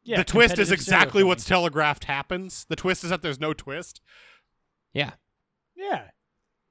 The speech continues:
Speaker 2: Fucking
Speaker 3: I don't
Speaker 2: hell.
Speaker 3: know.
Speaker 1: Sometimes that's the twist.
Speaker 3: I don't think it's that poorly choreographed. There are a lot of shitty things we
Speaker 2: It's
Speaker 3: watch.
Speaker 2: not poorly. It's very well choreographed. It tells
Speaker 3: Or
Speaker 2: you exactly what's gonna happen.
Speaker 3: I don't think that's his intention.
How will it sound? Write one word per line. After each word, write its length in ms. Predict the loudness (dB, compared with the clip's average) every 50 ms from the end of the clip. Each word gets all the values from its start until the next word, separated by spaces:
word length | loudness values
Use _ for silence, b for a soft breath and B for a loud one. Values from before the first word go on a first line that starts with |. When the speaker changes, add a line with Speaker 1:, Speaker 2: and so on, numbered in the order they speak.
| _ _
Speaker 2:
Fucking 440 | _ -20 -18 -18 -18 -18 -16 -12 -8
Speaker 3:
I 40 | -6
don't 80 | -6 -6
Speaker 2:
hell. 100 | -6 -8
Speaker 3:
know. 100 | -12 -14
Speaker 1:
Sometimes 560 | _ -20 -16 -10 -8 -6 -4 -2 -2 -2 -2 -2
that's 200 | -4 -6 -6 -8
the 80 | -12
twist. 200 | -8 -2 0 2
Speaker 3:
I 40 | 4
don't 160 | 4 4 2
think 140 | 2 0 0
it's 120 | -2 -4 -2
that 240 | -2 -2 -2 -2 -4
poorly 300 | -8 -10 -10 -10 -12 -12
choreographed. 720 | -10 -10 -8 -8 -8 -10 -10 -8 -8 -8 -8 -10 -12 _ _ -2
There 100 | 0 2
are 40 | 2
a 40 | 2
lot 220 | 0 -2 -2 -4 -4
of 40 | -6
shitty 260 | -8 -8 -10 -10 -10
things 220 | -12 -12 -12 -10 -6
we 60 | -4 -4
Speaker 2:
It's 40 | -2 0
Speaker 3:
watch. 60 | 0
Speaker 2:
not 200 | 0 0 0 0
poorly. 300 | 0 2 2 2 0 -2
It's 140 | -4 -4 -4
very 400 | -4 0 2 2 2 2 0 -2
well 300 | -2 -2 -2 -2 -2 -4
choreographed. 720 | -6 -6 -4 -4 -4 -6 -8 -12 -14 -14 -14 -14 -16 _ _ _ b b b b
It 200 | b -6 -6 0
tells 260 | 4 4 4 4 4
Speaker 3:
Or 40 | 0
Speaker 2:
you 100 | -4 -2
exactly 600 | -2 -4 -4 -4 -4 0 0 0 0 -2 -6 -8
what's 180 | -8 -8 -8 -6
gonna 180 | -6 -6 -4 -6
happen. 360 | -8 -8 -10 -14 -20 -20 -20 _ _ _ _ _ _ _ _ _ _ -20 -20 -20 -20 _ _ -20 -20 _ _ _ _ _ _ _ _ _ _ _ _ _ _ _ _ _ _ _ _ _ -20 -20 -20 _ _ _ _ -2
Speaker 3:
I 100 | 0 0
don't 180 | 0 0 -2
think 160 | -4 -6 -4
that's 220 | -2 -2 -2 -2 -2
his 220 | -6 -10 -10 -10
intention. 600 | -10 -8 -6 -4 -4 -4 -4 -8 -14 -20 -20 -20